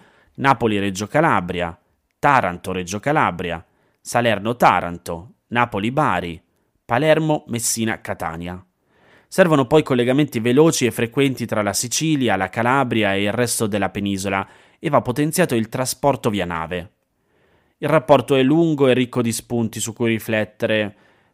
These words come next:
Personalmente, da figlio di meridionali, cresciuto in Lombardia, ho sempre vissuto questa grossa differenza rispetto alla possibilità di muoversi con mezzi pubblici e veloci nel nord Italia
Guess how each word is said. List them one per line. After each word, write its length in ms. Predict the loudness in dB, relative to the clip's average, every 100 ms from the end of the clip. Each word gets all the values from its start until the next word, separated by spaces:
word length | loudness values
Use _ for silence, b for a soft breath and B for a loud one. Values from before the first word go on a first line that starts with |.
| _
Personalmente, 880 | -2 0 0 0 0 0 -2 -4 -6
da 100 | -6
figlio 400 | -4 0 2 2
di 240 | 0 -2
meridionali, 760 | -2 -2 -2 -2 -2 -2 -2 -6
cresciuto 580 | -4 -4 -4 -4 -2 -2
in 60 |
Lombardia, 720 | -2 0 -2 0 2 2 0 -8
ho 80 | -6
sempre 340 | -4 0 -2
vissuto 560 | -2 -6 -4 -6 -6 -6
questa 400 | -6 -4 -4 -2
grossa 400 | -2 -2 -2 -4
differenza 600 | -6 -6 -2 0 0 -4
rispetto 380 | -6 -8 -6 -4
alla 140 | -4
possibilità 580 | -4 -6 -4 -4 -2 -2
di 100 | -2
muoversi 480 | -4 -4 -6 -8 -8
con 160 | -6
mezzi 360 | -2 -4 -4 -8
pubblici 480 | -6 -6 -6 -6 -6
e 40 |
veloci 680 | -4 -4 -4 -6 -8 -10 _
nel 180 | -8 -6
nord 300 | -2 -2 -4
Italia 580 | -6 -2 0 0 -4 -8